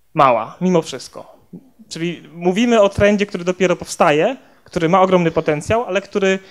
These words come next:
który się dopiero kształtuje. E, i dlaczego to nie działa? Pierwszy, pierwszy, mm, znaczy najważniejsze moim zdaniem, to jest ten ostatni punkt, ale zacznę od końca. Czyli brak integracji z telewizorem, albo jest ta integracja, ale jest bardzo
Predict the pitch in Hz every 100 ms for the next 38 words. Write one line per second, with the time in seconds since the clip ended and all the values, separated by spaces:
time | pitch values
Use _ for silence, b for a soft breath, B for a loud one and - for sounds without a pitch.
0 | b b b b _ - - 190 175 175
1 | 190 165 - 143 139 110 - _ _ _
2 | _ - 147 143 147 B B B B -
3 | _ _ - 175 175 220 214 190 160 127
4 | 104 92 _ B B B B _ _ _
5 | _ _ _ - - - 214 269 240 233
6 | 220 - 220 - 214 202 175 175 175 165
7 | - 165 196 190 180 226 233 160 151 147
8 | 147 143 151 180 b b 165 160 151 -
9 | 139 123 - 113 135 139 151 151 139 135
10 | 117 - - B B B 165 156 156 _
11 | _ 151 175 185 196 185 185 185 185 170
12 | 165 143 147 196 220 _ _ _ _ -
13 | 170 185 160 165 - 160 160 151 156 -
14 | 147 147 156 151 147